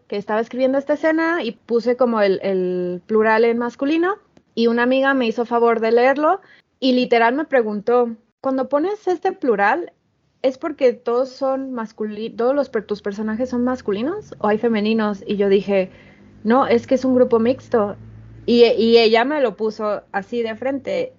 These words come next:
"Tú leyendo la palabra todos, ¿entiendes que es un grupo mixto?". Porque es una cosa como de lenguaje y cultural, ¿no?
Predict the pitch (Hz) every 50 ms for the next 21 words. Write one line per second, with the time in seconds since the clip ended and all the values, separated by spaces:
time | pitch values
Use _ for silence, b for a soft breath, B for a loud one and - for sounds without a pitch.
0 | _ _ _ 247 262 269 311 330 285 294 294 302 330 339 330 262 - - _ 214
1 | 214 208 - 202 208 208 214 233 247 247 - 247 240 247 247 254 294 359 403 -
2 | 294 254 240 220 - 226 240 294 381 381 - - 349 - 381 381 381 381 381 392
3 | 381 381 381 392 - - - 403 392 - - 233 - - 226 214 269 330 330 240
4 | - 226 220 - 254 247 233 208 190 160 156 185 165 185 185 185 190 196 208 220
5 | - 247 - 202 196 170 - 170 196 220 220 196 190 220 262